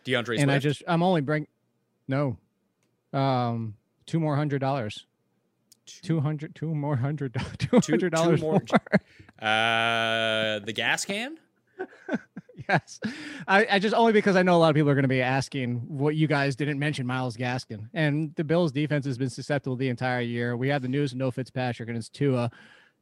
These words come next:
Speaker 2: Are you in on Gaskin against the Bills?
Speaker 1: Uh, no. I just, that
Speaker 2: Okay.
Speaker 1: entire price
Speaker 2: Price.
Speaker 1: range, like, if, and I like Gaskin fine. Like, if it was a season-long league, I'd, I'm just trying to think of where I'd have him ranked. I'd probably have him ranked at, like, eleven or something like that. I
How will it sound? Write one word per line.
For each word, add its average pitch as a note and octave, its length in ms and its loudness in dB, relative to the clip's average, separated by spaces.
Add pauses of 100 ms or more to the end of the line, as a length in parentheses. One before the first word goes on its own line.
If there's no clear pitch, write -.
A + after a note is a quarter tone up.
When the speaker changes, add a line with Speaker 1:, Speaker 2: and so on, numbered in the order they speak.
(160)
Speaker 2:
Are D#3 120 6
you D3+ 180 6
in C#3+ 80 2
on C#3 140 0
Gaskin B2+ 440 -2
against C3 280 -2
the A#2+ 60 -8
Bills? E3+ 360 -4 (720)
Speaker 1:
Uh, A2+ 140 2
no. D3+ 200 2 (300)
I C#3 240 4
just, C3 200 -12 (720)
that F3+ 240 4
Speaker 2:
Okay. B2+ 80 -6
Speaker 1:
entire F3 400 0
price C#3+ 240 0
Speaker 2:
Price. D3+ 160 6
Speaker 1:
range, A#2 280 -2
like, A#2+ 240 0
if, B2 320 -6
and F#3+ 220 2
I A3+ 120 8
like C4 200 0
Gaskin D#3 400 0
fine. C#3 280 -2
Like, G#2+ 100 -4
if A#2+ 80 -10
it C#3 60 -4
was A#2 120 -10
a A2 80 -14
season-long G#2 560 -10
league, F2+ 160 -16
I'd, G2 160 -8 (320)
I'm A2+ 80 -14
just A2+ 140 -14
trying B2 120 -8
to A2 40 -10
think A2 160 -12
of G#2 80 -12
where G#2+ 100 -8
I'd G#2+ 120 -4
have A2 200 -4
him F#2 140 -12
ranked. F#2+ 160 -10
I'd F2 40 -16
probably G2+ 200 -6
have F#2+ 100 -10
him F#2+ 80 -14
ranked F#2+ 140 -16
at, G2 60 -14
like, F2 200 -16
eleven F#2+ 380 -14
or D2 80 -20
something F2 240 -18
like E2+ 120 -20
that. - 120 -18
I F2+ 40 -14